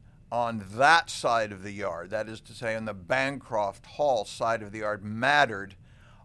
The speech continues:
almost exclusively. You wanted to be sat. You wanted to be above two point oh. The old line was two five and survive, but two oh and survive would get you there.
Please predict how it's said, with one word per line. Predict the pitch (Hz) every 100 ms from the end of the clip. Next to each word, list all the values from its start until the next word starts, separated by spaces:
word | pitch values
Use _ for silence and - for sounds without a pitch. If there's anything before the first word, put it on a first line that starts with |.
| -
almost | 196 277 330 254 170 165 -
exclusively. | 151 - 185 180 175 87 92 - - - - - 147
You | 190
wanted | 196 175 175
to | 170
be | 139
sat. | - - 110 82 - -
You | 139
wanted | 147 185 185
to | 156
be | 147 139
above | 131 117 101 131 117 -
two | - 127
point | - 113 101 101
oh. | 82 107 131 -
The | 107
old | 107 117 107
line | 110 107 101
was | 92 -
two | -
five | 117 135 110 110 104
and | 98
survive, | - 101 98 110 92 107 101
but | -
two | - 180 151
oh | 185 175 113
and | 98
survive | - 104 101 90 101 98
would | 95 92
get | 131 135 -
you | 98
there. | 87 92